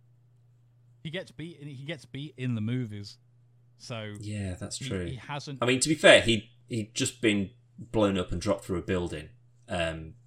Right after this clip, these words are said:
Speaker 2: and then he gets hit as hard as that Hulkbuster can. Like, he was flying through the air, and then hits him with a, a, an arm that does, like, a, an extra oomph punch.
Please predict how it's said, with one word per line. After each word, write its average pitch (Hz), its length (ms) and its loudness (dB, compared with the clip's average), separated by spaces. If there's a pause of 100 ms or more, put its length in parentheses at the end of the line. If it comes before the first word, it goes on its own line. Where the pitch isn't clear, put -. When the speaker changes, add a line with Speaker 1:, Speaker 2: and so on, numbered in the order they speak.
(160)
Speaker 2:
and 90 160 -2
then 95 120 0
he 87 60 -2
gets - 360 -4 (100)
hit 92 240 -4
as 82 120 -2
hard 90 340 0
as - 280 -4
that 98 160 -6
Hulkbuster 98 520 -4
can. 85 240 -10
Like, 90 140 0
he 92 40 -2
was 95 120 -2
flying 110 420 4
through 101 180 0
the 90 180 0
air, 87 300 -4 (480)
and 101 200 4
then 95 140 2
hits 104 280 2
him 87 140 0
with 90 200 0
a, 87 380 0 (180)
a, - 40 -8
an 98 80 -4
arm 90 240 -2
that 87 200 -8
does, 95 220 -2
like, 85 200 -2
a, 82 220 -4 (460)
an 98 120 0
extra 95 320 0 (540)
oomph - 400 -6
punch. - 480 -2